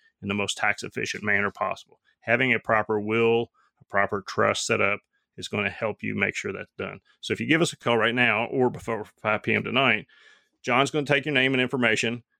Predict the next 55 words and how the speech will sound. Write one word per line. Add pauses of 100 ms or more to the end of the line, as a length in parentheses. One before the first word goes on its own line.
(100)
and
we're
gonna (160)
tell
you
what
we
need
to
do
to
get
that
started. (300)
And
now
what
we're
doing
is
we
can
do
this
all
virtually.
So
if
you
wanna
come
into
the
office,
you
can
come
into
the
office
and
sit
down
with
one
of
our
advisors. (380)
If
you're
kind
of (220)
skittish
about
with,